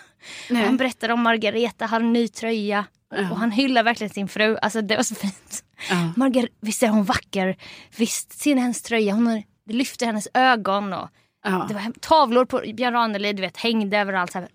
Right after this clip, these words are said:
Speaker 2: oljeporträtt. Och
Speaker 1: Ja.
Speaker 2: han berättade, han berättade grejer då i en ti-, alltså man kan säga att det var en monolog
Speaker 1: Ja.
Speaker 2: i en timme.
Speaker 1: Men alltså ej chock heller att det var så.
Speaker 2: Nej.
Speaker 1: Han är, han gillar ju att prata som man har förstått det.
Speaker 2: <laughs> Jag vet. Och Margareta försvann sen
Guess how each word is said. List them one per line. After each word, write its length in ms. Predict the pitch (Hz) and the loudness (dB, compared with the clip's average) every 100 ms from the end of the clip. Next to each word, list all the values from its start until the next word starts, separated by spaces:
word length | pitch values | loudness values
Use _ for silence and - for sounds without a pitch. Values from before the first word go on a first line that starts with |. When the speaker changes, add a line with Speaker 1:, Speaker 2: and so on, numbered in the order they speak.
| _ | _
Speaker 2:
oljeporträtt. 760 | 226 214 190 185 - 180 - - | -4 -2 -4 -6 -12 -14 -12 -12
Och 160 | 104 - _ - | -12 -14 _ -8
Speaker 1:
Ja. 200 | 185 160 | -6 -6
Speaker 2:
han 100 | 175 | -4
berättade, 680 | 220 247 - - 226 214 202 - _ | -2 -2 -4 -4 0 2 0 -2 _
han 140 | - 320 | -2 0
berättade 300 | 392 302 302 | 0 -2 -2
grejer 220 | 320 226 | 0 2
då 100 | 202 | 0
i 160 | - | 0
en 240 | - 214 190 | 0 0 -2
ti-, 160 | - - | -8 -12
alltså 180 | - 233 | -10 -4
man 100 | 269 | -2
kan 60 | 262 | -2
säga 100 | 240 | -4
att 60 | |
det 60 | 214 | -4
var 80 | 202 | -4
en 80 | 190 | -4
monolog 480 | 196 190 180 196 - _ - | -4 -4 -6 -8 -14 _ -4
Speaker 1:
Ja. 220 | 208 175 - _ - | -4 -4 -10 _ -6
Speaker 2:
i 100 | 226 | -4
en 140 | 214 | -4
timme. 300 | 202 202 202 - | -4 -4 -4 0
Speaker 1:
Men 100 | 233 | 2
alltså 180 | 220 247 | 2 2
ej 200 | 240 214 | 2 2
chock 380 | - 233 - - | 2 -2 -2 -2
heller 360 | 233 170 107 - | 0 0 -4 -4
att 260 | 180 - - | -4 -4 -8
det 120 | 185 | -4
var 140 | 185 170 | 0 0
så. 200 | 175 - | 0 -2
Speaker 2:
Nej. 200 | 226 - _ _ _ | -2 -2 _ _ _
Speaker 1:
Han 160 | - 214 | -6 -2
är, 200 | 190 185 - - _ _ _ _ _ _ - | -4 -6 -14 -20 _ _ _ _ _ _ -6
han 160 | 226 233 | 0 2
gillar 200 | 226 208 | 2 2
ju 80 | |
att 80 | 202 | 2
prata 380 | - 254 277 170 | 2 2 2 -2
som 120 | 175 | 0
man 140 | 175 185 | 0 0
har 60 | |
förstått 400 | 190 277 277 - | -2 0 -2 0
det. 80 | 135 160 - - - | 0 0 -2 -4 0
Speaker 2:
<laughs> 60 | |
Jag 120 | 302 | 2
vet. 340 | 247 247 254 - - - - | 2 0 -4 -14 -16 -14 -8
Och 80 | 233 | 0
Margareta 440 | 240 226 220 226 202 | 2 2 0 -4 -4
försvann 420 | 254 - 208 262 | -6 -2 0 0
sen 200 | 180 | -2